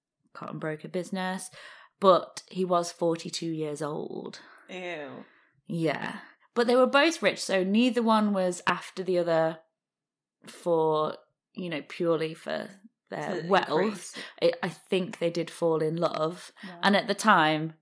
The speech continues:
Speaker 1: for a Victorian man who in industry, it, like, the get ahead, like, work, work, work, I don't, it wasn't seen as, as weird. They were told to get young wives 'cause,
Speaker 2: Yeah.
Speaker 1: like, 'cause they wanted to have kids, basically.
Speaker 2: At forty-two, could you stand an eighteen-year-old?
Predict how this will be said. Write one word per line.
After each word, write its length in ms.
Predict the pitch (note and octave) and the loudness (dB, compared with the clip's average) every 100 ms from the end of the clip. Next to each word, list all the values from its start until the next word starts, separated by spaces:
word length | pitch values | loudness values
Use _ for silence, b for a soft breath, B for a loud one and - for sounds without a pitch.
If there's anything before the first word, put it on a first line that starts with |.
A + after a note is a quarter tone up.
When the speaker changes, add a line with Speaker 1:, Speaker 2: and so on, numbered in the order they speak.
| _ | _
Speaker 1:
for 160 | - F#3 | -2 0
a 140 | - | 0
Victorian 540 | E3 F3 - F#3 E3 D#3+ | 0 -2 0 2 2 2
man 260 | D#3 D3 | 0 0
who 140 | D#3 E3 - | -2 -4 -2
in 160 | F#3+ E3+ | 0 0
industry, 800 | E3+ D#3 D#3 - D3 A#2+ C#3 B B - | 0 -2 -4 -6 -4 -2 -2 B B -8
it, 260 | E3 - | -8 -2
like, 340 | D#3+ D3 - - | -2 -2 -6 -12
the 80 | |
get 240 | D#3+ G3+ F3 | 2 4 4
ahead, 340 | E3+ E3 D#3+ | 2 4 4
like, 120 | D#3+ D3 | 2 2
work, 260 | F3+ E3 | 2 2
work, 120 | E3+ | 0
work, 200 | D3+ D#3 - | 2 2 2
I 60 | D#3+ | 0
don't, 260 | F3 E3 - | 0 -2 -2
it 80 | F3+ | 0
wasn't 320 | F3 F#3 F3+ | 2 2 0
seen 260 | F3+ F#3 E3+ | -6 -4 -4
as, 220 | - D#3+ D#3+ - | -2 -6 -2 2
as 280 | E3 D#3 | 4 4
weird. 300 | E3 D#3+ D3 | 2 0 2
They 260 | E3 E3+ F3 | 0 0 -2
were 120 | F#3+ | -2
told 360 | G3+ - A3 G3+ | -2 2 2 2
to 60 | - | -2
get 160 | D3+ - | -6 -4
young 200 | D3+ D3+ | -4 -2
wives 600 | C#3+ C#3 D3+ F#3+ - - B B - | -2 -2 -4 -6 -10 -16 B B -12
'cause, 120 | F#3+ | -6
Speaker 2:
Yeah. 280 | F#3 E3 E3+ | 0 2 0
Speaker 1:
like, 100 | F3+ - _ | -6 -18 _
'cause 120 | F#3+ | -4
they 80 | F3+ | -2
wanted 260 | F3+ F3 E3+ | -2 -4 -6
to 60 | |
have 200 | E3+ F3 | -6 -8
kids, 360 | - G3+ E3+ - | -4 -4 -4 -6
basically. 680 | D#3 D#3+ - - - - - | -8 -8 -10 -12 -10 -8 -6
Speaker 2:
At 140 | G3 | -8
forty-two, 920 | F3 - C#4+ C#4 C4 - C#4+ G#3+ - - | -8 -6 -6 -6 -10 -10 -10 -10 -14 -14
could 180 | - G3 | -14 -12
you 100 | F#3+ | -12
stand 420 | - B3 A#3 F#3+ | -10 -8 -6 -8
an 80 | C#3 | -8
eighteen-year-old? 960 | C3 - F3 F3 E3 C3+ - A2 - | -10 -10 -12 -12 -12 -12 -12 -14 -18